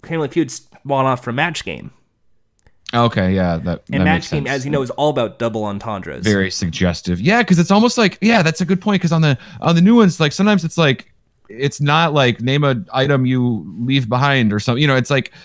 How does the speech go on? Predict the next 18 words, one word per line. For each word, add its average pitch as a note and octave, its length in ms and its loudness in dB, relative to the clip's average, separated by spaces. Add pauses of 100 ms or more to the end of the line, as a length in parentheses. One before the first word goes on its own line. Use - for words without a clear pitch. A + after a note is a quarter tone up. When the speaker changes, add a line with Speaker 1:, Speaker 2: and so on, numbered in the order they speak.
(120)
Speaker 2:
it's, B2+ 260 -4
it's, C3+ 280 -4
uh, A#2 260 0
it's F#2+ 120 -6
like A#2 100 -2
a A2 60 -4
punchline. C#3 440 -2
It's F#2+ 80 2
like G2 80 -2
a G2+ 60 -4
setup C#3+ 320 0
punchline A2 480 0
thing E2+ 240 0
where F2+ 100 2
it's D#2+ 80 -4
just F#2+ 180 -6
like, F2 160 0
"Oh, C#3+ 420 2